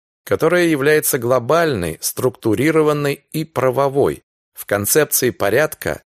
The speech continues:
выходящей за рамки перспектив и идеалов какого-либо отдельного региона или одной страны.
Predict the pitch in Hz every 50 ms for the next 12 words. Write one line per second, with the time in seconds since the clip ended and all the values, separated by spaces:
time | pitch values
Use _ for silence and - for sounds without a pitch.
0 | _ _ _ _ - 95 104 - - 143 143 165 175 170 - - - 151 131 110
1 | 117 123 123 147 151 143 135 - 139 127 - - 127 113 107 - - - 104 -
2 | - - - 147 160 147 - - - _ - 117 - _ _ 104 98 82 95 107
3 | 120 131 135 135 139 127 - - - _ - 120 113 - 185 175 151 156 147 156
4 | 151 143 143 143 139 131 117 110 147 156 143 139 135 127 120 117 110 101 104 98
5 | 87 90 98 123 156 160 156 151 151 139 - _ _ _ _ _ _ - 202 196
6 | 185 185 - - - 113 113 104 104 104 113 131 131 135 - _ - - - -
7 | 104 107 101 87 76 65 -